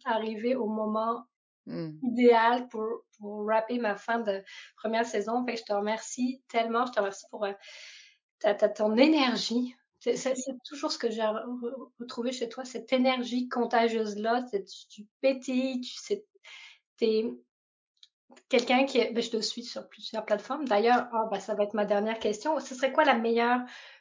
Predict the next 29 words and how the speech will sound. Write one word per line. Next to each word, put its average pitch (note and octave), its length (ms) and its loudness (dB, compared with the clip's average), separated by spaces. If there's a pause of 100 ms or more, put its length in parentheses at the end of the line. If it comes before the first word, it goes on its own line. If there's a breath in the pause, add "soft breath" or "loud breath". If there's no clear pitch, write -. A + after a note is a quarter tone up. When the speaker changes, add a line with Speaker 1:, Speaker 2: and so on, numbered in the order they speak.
(160)
Speaker 1:
plateforme ? B3 720 6
Parce A#3 100 -4
qu'on, A#3 240 -2
je, - 100 -8 (500)
t'es G3+ 220 -2
presque G#3 360 -10
partout. G3+ 360 2
<laughs> - 600 4
Fait C4+ 200 8
que - 200 -10
si - 300 -4
je D4+ 80 10
dirige, C#4+ 840 6 (460 soft breath)
euh, G#3+ 320 4 (240)
ma A3+ 180 0
communauté A#3 880 2
vers G#3+ 320 4 (340)
un C#4+ 260 4
endroit A#3+ 480 4
pour A#3 120 -10
te A3 140 -4
suivre C4+ 340 -6
et A#3+ 120 -2
connecter A3 440 -6
avec G#3 280 -2
toi, B3 340 -4 (880 soft breath)
lequel A#3+ 300 0
ce D4+ 100 -12
serait ? - 220 -16